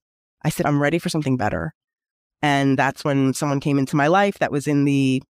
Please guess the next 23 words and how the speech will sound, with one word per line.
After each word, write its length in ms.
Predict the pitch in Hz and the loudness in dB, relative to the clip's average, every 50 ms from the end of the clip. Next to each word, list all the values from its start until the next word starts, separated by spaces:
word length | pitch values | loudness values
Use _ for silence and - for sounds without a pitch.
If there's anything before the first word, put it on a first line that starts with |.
| _ _ _ _ - | _ _ _ _ -4
entrepreneurial 580 | - 156 160 - 170 - - 170 160 156 147 143 | -2 -2 -2 -2 -4 -4 -2 0 0 0 0 -2
coaching 380 | - - 196 190 - 208 196 196 | -2 -4 -4 -2 -2 0 0 2
industry 720 | 185 185 180 180 - - 196 196 185 185 185 185 180 - _ _ _ _ _ _ _ _ | 2 0 0 -2 -2 0 0 2 2 2 2 0 0 -4 _ _ _ _ _ _ _ _
and 140 | - 156 151 | -2 0 2
invited 400 | 151 143 135 147 143 151 151 151 | 2 2 2 2 2 2 2 2
me 120 | 160 160 151 | 0 0 0
to 60 | 151 | 0
work 200 | 151 156 151 - | -2 -2 -2 0
on 100 | 151 151 | -2 -2
a 60 | 147 | -2
collaboration. 760 | - - 151 147 143 143 143 160 175 185 185 - - 185 185 | 0 0 0 0 0 0 0 0 0 0 -2 -2 0 0 0
And 120 | 104 151 147 | 2 0 0
it 80 | 139 | 0
just 180 | - 156 - - | -2 -4 -6 -6
took 220 | - 151 - - | -6 -6 -2 0
off 180 | 131 123 131 - | 0 0 0 0
from 200 | - 127 127 123 | -2 0 0 2
there. 200 | 120 120 120 123 | 2 2 2 2
I 80 | 123 | 0
just 200 | 123 - - - | -2 -4 -6 -4
got 180 | - 143 131 - | -2 -2 -2 -2
really 520 | - 139 143 139 147 147 156 156 151 151 - _ _ _ _ _ _ _ _ _ _ _ _ _ _ _ _ | -4 -4 -2 -2 0 0 0 0 -2 -4 -6 _ _ _ _ _ _ _ _ _ _ _ _ _ _ _ _
excited 680 | - 170 - - - - 190 170 170 170 165 151 143 | -8 -8 -8 -10 -6 -2 0 0 2 2 2 0 0